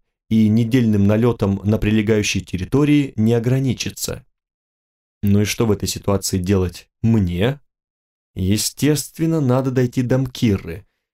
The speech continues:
и постараться перекрыть дорогу отряду молодого Обера до того, как он растворится в лесах и предгорьях. Я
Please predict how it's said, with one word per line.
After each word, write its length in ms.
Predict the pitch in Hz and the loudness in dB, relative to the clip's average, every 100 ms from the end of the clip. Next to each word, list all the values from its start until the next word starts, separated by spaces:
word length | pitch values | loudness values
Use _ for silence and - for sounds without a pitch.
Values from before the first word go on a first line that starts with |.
| - | -4
и 100 | 110 | -2
постараться 760 | 107 98 - 104 117 139 - | 0 -2 -2 0 0 -2 -4
перекрыть 460 | - 104 98 113 104 | -2 -2 0 -2 0
дорогу 340 | 95 104 117 | 0 0 0
отряду 560 | 95 - - 117 120 117 _ _ _ | -2 -4 -2 0 0 -4 _ _ _
молодого 640 | 117 135 135 117 120 127 - | 0 2 0 0 0 0 0
Обера 440 | 135 92 92 87 | -2 -2 -4 -8
до 220 | 95 135 | -2 0
того, 440 | - 185 165 143 110 | 0 -2 0 0 0
как 240 | 202 - | -2 0
он 220 | 135 131 - - | -2 -2 -8 -4
растворится 680 | 143 127 - 131 123 123 131 | -2 -2 0 2 2 0 0
в 60 | |
лесах 380 | 127 120 107 101 | 0 0 -2 -2
и 40 | 104 | -2
предгорьях. 760 | 120 120 120 98 78 78 - _ _ _ _ _ _ _ _ _ _ _ _ _ - | 0 0 0 0 -2 -12 -16 _ _ _ _ _ _ _ _ _ _ _ _ _ -4
Я 400 | 113 151 156 | 0 2 0